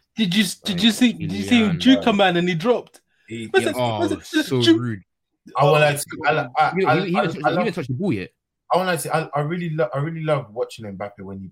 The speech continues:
Speaker 3: plays for France, though.
Speaker 1: Bro.
Speaker 2: It's, bro, Mbappe, like, it's so ama-, it's such a joy to watch, like.
Speaker 3: Proper joy to
Speaker 1: That
Speaker 3: watch,
Speaker 1: is
Speaker 3: man.
Speaker 1: insane.
Speaker 3: Proper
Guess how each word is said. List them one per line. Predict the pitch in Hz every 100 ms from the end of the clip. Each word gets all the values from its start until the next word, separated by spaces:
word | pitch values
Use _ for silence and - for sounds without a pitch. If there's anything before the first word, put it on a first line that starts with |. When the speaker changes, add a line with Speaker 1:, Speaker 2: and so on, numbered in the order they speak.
| _
Speaker 3:
plays | 95 -
for | 85 -
France, | 85 85 - -
though. | 76 - -
Speaker 1:
Bro. | 113 117 110
Speaker 2:
It's, | 104
bro, | 156 135
Mbappe, | 117 113 147 180
like, | 135 117 - -
it's | 143
so | - - 214 190
ama-, | 165 180
it's | 170
such | 254 226
a |
joy | 160 202 196
to | 175
watch, | 175 190 90 -
like. | 92 82 - _ -
Speaker 3:
Proper | - 107 92
joy | 92 -
to | -
Speaker 1:
That | 120 110
Speaker 3:
watch, |
Speaker 1:
is | 98
Speaker 3:
man. | 101
Speaker 1:
insane. | 92 156 104 98 95 90 _ _ _ -
Speaker 3:
Proper | 107